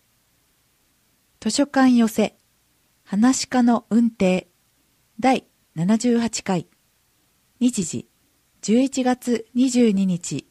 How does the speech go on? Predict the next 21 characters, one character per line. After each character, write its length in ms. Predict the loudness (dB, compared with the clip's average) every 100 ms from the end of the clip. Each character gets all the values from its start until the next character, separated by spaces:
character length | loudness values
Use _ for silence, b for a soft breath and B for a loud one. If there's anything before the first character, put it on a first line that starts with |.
| -4
土 80 |
曜 240 | 2 2 2
日。 240 | -2 -10 _ _ _ _ _ -4
要 300 | 0 0 -2 -6
申 160 | -2 -2
し 120 | -2
込 120 | -4
み。 220 | -6 -8 _ _ _ _ _ _ _ _ _ _ _ _ _ _ _ _ _ _
県 240 | -2 0 0
立 500 | -2 -4 -6 -6 _ -4
万 260 | 0 2
葉 220 | 4 4
文 240 | 4 2 2
化 140 | 0
館。 260 | -2 -6 -6 _ _ _ _ _ _ _ _ _ _
高 300 | -14 -4 -2
市 260 | -2 -2 -4
郡 240 | -4 -6 _ _ _ -8
飛 260 | -8 -6
鳥 160 | -2 2
村 280 | 2 2